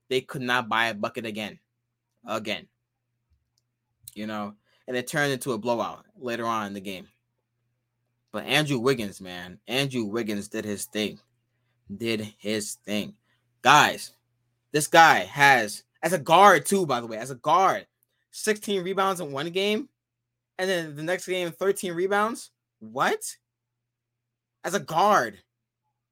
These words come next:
Oh, nah. Oh, nah. I'm not sure about that. You cannot, I mean, as a, as a, uh, from a Celtics standpoint, you cannot let this guy have thirteen rebounds. You just can't. Just can't. You just cannot.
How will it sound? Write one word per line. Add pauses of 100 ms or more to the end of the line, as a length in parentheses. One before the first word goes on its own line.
(540)
Oh,
nah. (720)
Oh,
nah. (520)
I'm
not
sure
about
that.
You
cannot,
I
mean, (140)
as
a,
as
a,
uh,
from
a
Celtics
standpoint,
you
cannot
let
this
guy
have
thirteen
rebounds.
You
just
can't. (680)
Just
can't. (360)
You
just
cannot.